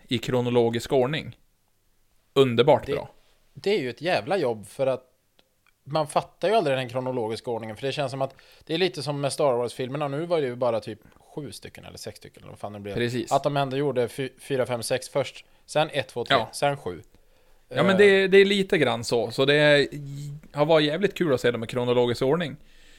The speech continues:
Speaker 2: Ja.
Speaker 1: Men sen insåg jag ju att de har ju även en serie som heter Agents of shield. För shield är ju med under hela Avengers, eh, ja, hela Marvel-grejen.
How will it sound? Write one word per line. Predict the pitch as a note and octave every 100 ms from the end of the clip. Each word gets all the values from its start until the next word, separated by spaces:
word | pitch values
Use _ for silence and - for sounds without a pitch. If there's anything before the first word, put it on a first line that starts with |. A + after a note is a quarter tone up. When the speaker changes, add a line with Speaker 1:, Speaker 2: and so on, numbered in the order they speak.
| -
Speaker 2:
Ja. | C3 C#3
Speaker 1:
Men | C3+
sen | G3+ F3 D#3 - - - -
insåg | - C3+ B2 C3 B2
jag | A#2 A2+
ju | A#2 -
att | B2 - - -
de | - A#2+
har | B2+
ju | B2
även | B2 A#2 B2 C3+
en | B2
serie | A#2 - E3 B2+ F#2+ - -
som | - A#2 A2+
heter | A2+ A2 -
Agents | A#2+ A#2 A2 A2+ -
of | A2+
shield. | - C#3+ A2+ G2+ F2+
För | A#2
shield | B2+ A#2 A2+
är |
ju | A#2
med | B2 A2
under | G#2+ A2
hela | G#2+ A2
Avengers, | A2 A2+ G#2+ A2+ G#2+ G2 - - - -
eh, | G#2 B2 - _ _ - -
ja, | B2+ A#2
hela | A#2 A#2
Marvel-grejen. | A#2 A2+ A2+ A#2 C3+ C#3+ F#2